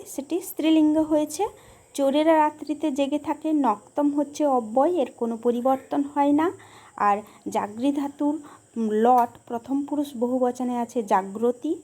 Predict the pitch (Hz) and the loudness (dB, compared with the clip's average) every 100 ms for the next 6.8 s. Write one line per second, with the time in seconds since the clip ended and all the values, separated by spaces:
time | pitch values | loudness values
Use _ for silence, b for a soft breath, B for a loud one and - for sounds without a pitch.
0 | _ - 226 233 247 247 233 - 269 254 | _ -6 -2 0 -2 -2 -6 -6 -4 -4
1 | 214 190 202 240 - - 269 285 247 214 | -2 -4 0 -2 -4 -10 -4 -4 -2 -6
2 | 180 196 196 196 277 311 - _ - 202 | -6 -8 -8 -4 -2 -2 -4 _ -10 0
3 | 196 196 214 233 233 262 294 B B B | 0 0 -2 -2 -2 -8 -8 B B B
4 | 226 240 240 254 262 269 262 - 311 - | -2 0 0 2 2 0 -2 0 0 -2
5 | B B B 196 202 B B _ 247 240 | B B B -4 -4 B B _ -2 2
6 | 254 302 311 - 226 214 - 277 | 2 2 -2 -6 -6 -6 -8 -8